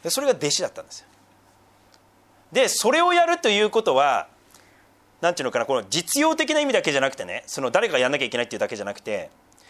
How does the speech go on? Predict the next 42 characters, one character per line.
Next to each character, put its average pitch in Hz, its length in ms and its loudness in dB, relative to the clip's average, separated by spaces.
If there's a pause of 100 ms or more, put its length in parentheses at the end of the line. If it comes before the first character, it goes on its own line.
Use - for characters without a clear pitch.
(180)
プ - 160 0
ラ 330 180 2
イ 359 100 -2
ド 311 280 0 (960)
に 143 80 -16
か - 100 -18
か 127 140 -2
る - 60 -12
ん - 20 -20
で - 80 -20
す - 60 -20
よ。 - 80 -20 (920)
そ 233 180 0
う 262 40 2
い 262 60 0
う 247 80 -4
汚 - 220 0 (120)
い 339 80 -6
こ 262 100 -8
と 165 120 -4
を 135 40 -4
す - 160 -8
る 151 60 -4
っ 160 40 -4
て - 160 -12
い 127 40 -4
う - 20 -8
の 107 80 -8
が、 120 100 0
こ 117 120 -2
う、 - 20 -4
癒 151 200 0
し - 160 -2
め 160 100 -2
ら 147 100 4
れ 127 80 -10
て - 80 -20
た - 140 -14
と - 120 -20
い 71 40 -20
う - 60 -20
か、 - 120 -20